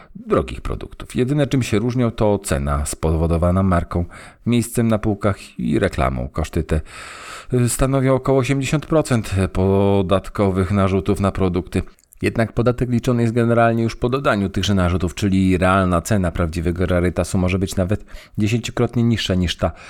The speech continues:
jaką trzeba zapłacić za ten sam produkt w innym, bardziej renomowanym sklepie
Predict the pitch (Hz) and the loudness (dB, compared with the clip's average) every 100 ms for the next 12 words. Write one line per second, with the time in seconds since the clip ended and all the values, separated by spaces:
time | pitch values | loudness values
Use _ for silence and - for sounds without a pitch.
0 | - - - 92 85 92 85 85 82 82 | -20 -6 -4 -2 -2 0 0 0 -2 -2
1 | 90 82 - 87 - 85 76 78 73 76 | -2 -2 0 -2 0 -2 -2 -2 -2 -4
2 | - 71 73 76 78 73 78 69 67 69 | -4 -2 0 0 0 0 0 -2 -2 -2
3 | 65 67 71 69 73 71 - 82 87 | 0 0 0 0 0 -2 -2 -2 -2